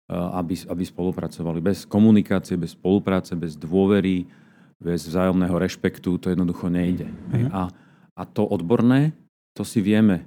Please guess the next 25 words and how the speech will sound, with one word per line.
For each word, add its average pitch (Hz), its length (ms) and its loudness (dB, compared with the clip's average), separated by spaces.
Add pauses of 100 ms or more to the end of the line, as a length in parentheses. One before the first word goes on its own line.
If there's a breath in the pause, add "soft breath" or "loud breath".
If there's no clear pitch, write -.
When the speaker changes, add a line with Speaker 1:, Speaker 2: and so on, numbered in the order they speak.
(140)
Speaker 1:
ehm, 85 640 -2
ja 95 240 2
a 87 240 -4
ten 87 400 -2
iný 92 240 2
lekár, 85 560 -2
či - 160 -4
už - 160 -6
prichádzajúci 90 560 -4
alebo 82 160 -6
odchádzajúci, 87 480 -4
povedať. 95 480 -2 (800)
Na 98 160 -4
druhej 104 160 0
strane 98 240 -4
hovoríš, 95 320 0
áno, 92 240 2
že 90 80 0
už 85 240 -4
sme 87 160 0
mimo 92 240 4
medicíny. 87 480 -2
No, 101 160 -2
m, - 80 -4
m, 101 540 0